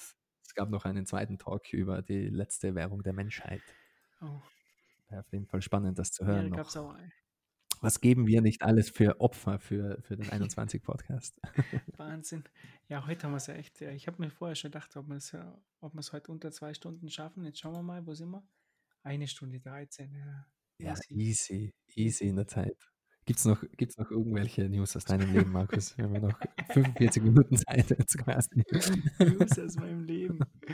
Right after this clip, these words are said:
Speaker 2: Geil. Also, soll ich noch irgendwas? Ich muss mal überlegen, was, was gab's denn noch? Ach ja, ich hab, ähm, was ich letztens auch mir gedacht hab, ich hab wirklich die letzten zwei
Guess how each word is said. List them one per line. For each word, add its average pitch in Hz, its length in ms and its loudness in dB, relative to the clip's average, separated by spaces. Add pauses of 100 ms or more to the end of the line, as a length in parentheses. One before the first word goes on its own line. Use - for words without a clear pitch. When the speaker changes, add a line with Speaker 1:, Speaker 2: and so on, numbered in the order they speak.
(280)
Speaker 2:
Geil. 147 380 -6 (260)
Also, 156 400 -4 (680)
soll - 180 -10
ich 196 100 -2
noch 170 120 -4
irgendwas? 175 540 -8 (1200)
Ich - 80 -20
muss 175 160 -12
mal 185 100 -10
überlegen, 175 540 -8
was, - 340 -8
was - 220 -14
gab's - 260 -18
denn 180 120 -12
noch? 180 140 -8 (260)
Ach - 180 -10
ja, 202 320 -6
ich - 180 -16
hab, 175 160 -14
ähm, 170 480 -16 (800)
was - 140 -12
ich 165 80 -10
letztens 190 340 -12
auch 165 320 -10
mir 175 260 -12
gedacht 170 340 -12
hab, 170 120 -10 (280)
ich 170 140 -18
hab 170 200 -12
wirklich 185 520 -10 (560)
die 156 120 -10
letzten 185 400 -10
zwei 170 600 -12